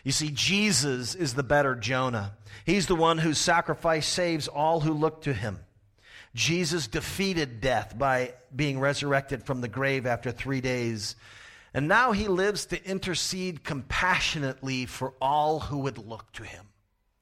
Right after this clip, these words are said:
If you have the faith to believe that he has died for you, that he lives for you, if you can trust him, that he has forgiven you,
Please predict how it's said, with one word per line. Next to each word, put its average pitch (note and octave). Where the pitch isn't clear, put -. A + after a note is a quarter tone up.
If C3
you F3
have E3+
the D3
faith D3+
to C#3+
believe C3+
that A#2+
he D#3
has B2+
died B2+
for G#2+
you, G#2
that B2
he C#3+
lives B2+
for B2+
you, A2
if G#2+
you G3+
can D#3
trust -
him, G2+
that A#2+
he D#3+
has C#3+
forgiven C3
you, G2